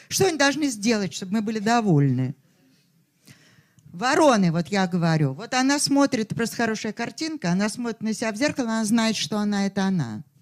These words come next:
Это проверялось, это не из этой картинки, проверено. Так вот, эта способность строить модель психического другого, как, как термин, очень важна, потому что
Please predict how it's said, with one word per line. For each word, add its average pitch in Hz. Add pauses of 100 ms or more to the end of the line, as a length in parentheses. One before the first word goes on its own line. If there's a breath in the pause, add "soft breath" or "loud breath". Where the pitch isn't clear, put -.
(120)
Это -
проверялось, 214
это 165
не 185
из 208
этой 311
картинки, 147 (440 loud breath)
проверено. 151 (1080 loud breath)
Так 277
вот, 339
эта 240
способность 277
строить 277
модель 220
психического 160
другого, 160 (140)
как, 180
как -
термин, 151
очень 262
важна, 220
потому 269
что 190